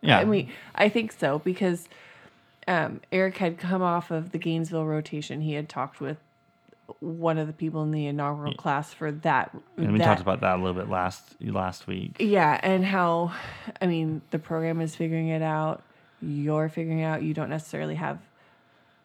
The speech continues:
Speaker 2: other students to turn to because you are the first class. So that kind of put us on guard of inaugural classes.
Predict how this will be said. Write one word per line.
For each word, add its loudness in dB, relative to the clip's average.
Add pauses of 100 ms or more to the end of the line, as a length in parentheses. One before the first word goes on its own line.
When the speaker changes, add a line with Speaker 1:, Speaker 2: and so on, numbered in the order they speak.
(160)
Speaker 2:
other 4
students -4
to -8
turn -2
to 0
because -4
you -2
are 2 (240)
the -2
first -2
class. -2 (440)
So 2 (340)
that 2
kind 0
of 2 (420)
put 2
us 0
on 2
guard 2
of -2
inaugural 0
classes. -4